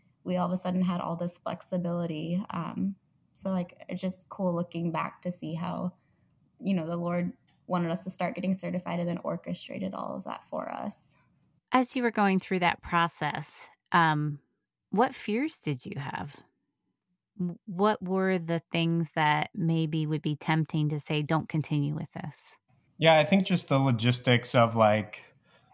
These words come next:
Speaker 3: okay, we have to get this person to and from,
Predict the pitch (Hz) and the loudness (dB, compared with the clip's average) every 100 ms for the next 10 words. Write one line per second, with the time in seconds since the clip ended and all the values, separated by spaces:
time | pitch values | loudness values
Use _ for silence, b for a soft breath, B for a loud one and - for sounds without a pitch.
0 | b b - 123 123 131 120 117 117 117 | b b 2 2 6 6 6 6 6 4
1 | - 117 110 110 120 120 117 - 120 110 | 4 4 4 2 -2 -2 -2 2 2 2
2 | 120 113 110 110 107 117 127 _ _ _ | 2 2 2 2 2 0 -4 _ _ _
3 | _ _ _ 220 175 - 127 117 110 107 | _ _ _ -16 -4 2 4 6 4 4
4 | 113 113 113 113 113 117 | 4 6 4 2 2 0